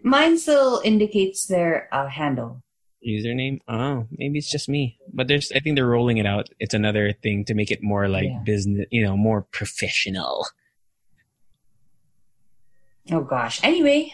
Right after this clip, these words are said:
Speaker 1: um, there. Hope you guys enjoyed that one. Uh, just be safe out there. Push for mass testing. <laughs>
Speaker 2: Yeah.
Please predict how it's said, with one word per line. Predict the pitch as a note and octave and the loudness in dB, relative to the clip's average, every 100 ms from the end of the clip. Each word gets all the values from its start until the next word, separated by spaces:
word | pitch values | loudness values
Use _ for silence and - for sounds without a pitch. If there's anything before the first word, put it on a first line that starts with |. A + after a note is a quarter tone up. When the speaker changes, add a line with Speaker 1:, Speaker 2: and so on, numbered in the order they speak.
| - | -2
Speaker 1:
um, | G#3+ A#3+ A#3+ A#3+ | 2 4 2 2
there. | A3+ C4 C4+ | 4 4 4
Hope | G#3 A3 | 0 -2
you | A#3 | 2
guys | C4 B3 | 2 4
enjoyed | A3+ F3+ F3 | 4 4 4
that | E3+ - | 2 0
one. | E3 D#3+ G3+ A3+ | 0 2 2 2
Uh, | F3+ F3 | 0 0
just | F3 - | 0 -2
be | G#3 | 0
safe | G3 E3+ E3+ E3+ | 0 2 0 2
out | E3+ E3+ F3 | 0 0 -2
there. | E3+ F3 G#3 - - _ _ _ - | 0 2 0 -2 -14 _ _ _ 0
Push | D#4+ D#4+ | 2 4
for | B3+ G3+ | 2 2
mass | D#3 D3 - - | 0 -2 -8 -6
testing. | D3+ C#3+ - G3+ A3 - A#3 | -4 -2 -2 0 0 -2 0
<laughs> | D4 D4 D4 - - G#3+ | 0 2 -2 -4 -6 -2
Speaker 2:
Yeah. | A2 G#2+ G#2 | 0 2 0